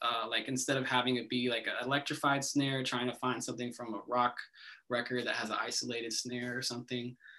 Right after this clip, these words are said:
um, changing the B P M, uh, changing the sequence." Like,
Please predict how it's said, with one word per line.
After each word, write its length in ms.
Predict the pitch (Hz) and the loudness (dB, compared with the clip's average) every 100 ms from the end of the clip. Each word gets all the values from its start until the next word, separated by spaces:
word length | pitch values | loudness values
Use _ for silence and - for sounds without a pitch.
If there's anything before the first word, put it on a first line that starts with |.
| - - _ | -20 -20 _
um, 340 | 123 113 110 113 | 0 2 2 4
changing 400 | - 156 151 143 | 8 10 12 10
the 80 | 127 | 8
B 220 | 131 135 | 4 2
P 240 | - 139 | 4 4
M, 420 | 131 131 131 131 - _ _ _ _ _ | 4 4 4 2 0 _ _ _ _ _
uh, 160 | 127 117 | -2 2
changing 380 | - 135 135 135 | 4 4 6 4
the 80 | 123 | 6
sequence." 680 | - 143 135 143 131 127 | 8 8 6 4 4 4
Like, 180 | 117 104 | 4 4